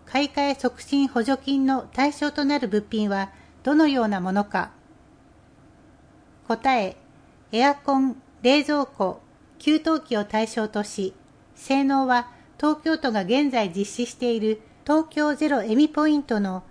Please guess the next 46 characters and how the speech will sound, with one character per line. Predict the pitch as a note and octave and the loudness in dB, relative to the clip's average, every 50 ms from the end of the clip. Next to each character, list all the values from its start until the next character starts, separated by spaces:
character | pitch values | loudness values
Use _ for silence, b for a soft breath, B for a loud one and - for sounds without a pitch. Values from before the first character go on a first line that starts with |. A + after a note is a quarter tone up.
| - - | -20 -20
省 | - - - C#4+ D4+ D#4 | -8 -2 0 2 4 4
エ | D#4 D4+ | 4 4
ネ | D4+ D#4 | 2 0
性 | D#4 - D#4+ D#4+ D#4+ D4+ | 0 0 2 2 4 4
能 | C#4 C4 A#3 A3 G#3 | 4 2 2 0 0
を | G3 | -2
満 | F#3 F#3+ G3 - | -2 -2 -2 -2
た | A#3+ B3 | -4 -4
す | - - | -6 -6
こ | - G3+ G3 | -6 -6 -4
と、 | - G3 F3+ E3+ - - - - - - - - - - - - | -4 -6 -6 -6 -8 -14 -20 -20 -20 -20 -20 -20 -20 -20 -12 -8
ま | G3+ G3+ | -6 -4
た | G3+ A3 G#3 G3+ G#3 - - - - | -2 -2 -2 -2 -2 -6 -14 -20 -20
市 | - - - D#4+ | -14 -4 0 2
内 | E4 E4+ E4 D4+ | 4 4 4 4
の | C4 A#3 | 2 0
販 | G#3+ - C4 C#4 C#4+ | 0 0 0 0 2
売 | C4 D4+ D4+ C#4+ | 2 0 -2 -2
店 | - B3+ A3+ G#3+ F#3+ | -2 -2 -2 -2 -2
で | F#3+ F#3 F3+ - - - - | -4 -4 -6 -8 -12 -20 -8
古 | - - B3+ C4+ D#4+ | -2 0 2 4 4
い | D#4+ D4 C#4 | 4 2 0
機 | - - - | -4 -14 -20
器 | - - - | -20 -14 -8
と | - G#3 F#3+ - - - - - | -6 -6 -6 -6 -8 -18 -20 -10
買 | - - C4+ C#4 | -6 -4 -2 -2
い | |
替 | - - D4+ D4+ | -2 -2 -2 -2
え | D4 | -2
し | C#4+ - | -2 -4
た | - C4+ | -4 -2
場 | A3+ B3 B3 B3 | -2 -2 -2 -2
合 | B3+ B3 A#3+ | -2 -2 -4
を | B3 | -4
対 | B3 - - A3+ A#3 | -4 -2 -2 -2 -2
象 | A3+ - B3+ B3 A#3+ | -2 -2 -2 -4 -2
と | - A#3 A3+ | -2 -4 -4
す | - - | -4 -4
る | G3 G#3+ G#3+ | -4 -2 -2
も | G#3+ G#3 | 0 0
の | G#3+ G#3+ | -2 -2
で | G3+ F#3+ F#3 | -2 -4 -4
あ | F3+ | -4
る。 | E3+ E3 D#3+ E3 - _ _ - - _ _ _ _ _ - - - - _ _ _ _ - - - - - _ _ _ - _ - | -4 -6 -8 -10 -12 _ _ -20 -20 _ _ _ _ _ -20 -20 -20 -20 _ _ _ _ -20 -20 -20 -20 -20 _ _ _ -20 _ -12
議 | - A3+ A#3 B3 | -6 -2 2 2
案 | C4+ C#4 C4+ B3+ A#3+ | 2 2 0 -2 -6